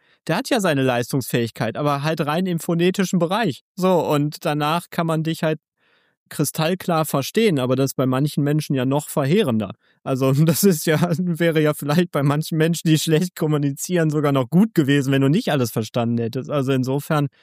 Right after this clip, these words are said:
was will ich sagen? Es wird immer so ein technischer Ansatz über das Wissen und die methodischen Vorgehensweisen irgendwie gewählt. Und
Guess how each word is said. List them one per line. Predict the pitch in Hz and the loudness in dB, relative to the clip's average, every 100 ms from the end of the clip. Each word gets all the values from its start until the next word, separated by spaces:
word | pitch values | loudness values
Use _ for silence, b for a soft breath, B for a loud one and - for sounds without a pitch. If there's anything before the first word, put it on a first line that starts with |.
| b b b | b b b
was | 135 131 151 | -2 0 2
will | |
ich | 135 117 | 2 2
sagen? | 120 117 143 151 143 | 0 -2 0 -2 -2
Es | 147 - | -8 -2
wird | 151 | 0
immer | 165 143 | 2 2
so | 131 | 2
ein | 120 | -2
technischer | - 165 - 165 - 120 | -2 -2 2 0 2 -2
Ansatz | 92 156 135 113 - - | 2 2 2 0 -4 -4
über | 139 123 | -2 0
das | 120 120 | 0 0
Wissen | 147 - 139 120 | 0 2 2 2
und | 98 110 117 120 - b b b _ - | 0 0 0 -4 -16 b b b _ -4
die | 120 117 117 | 0 0 0
methodischen | 117 - 143 135 123 131 | -2 0 2 2 0 -2
Vorgehensweisen | - 156 147 120 - 117 117 120 123 | 0 2 2 0 0 0 0 0 -2
irgendwie | 117 117 113 113 | -2 -4 -4 -4
gewählt. | 117 110 113 139 - _ _ _ _ _ _ _ - | -2 0 0 0 -4 _ _ _ _ _ _ _ -2
Und | 120 120 113 | 0 0 -4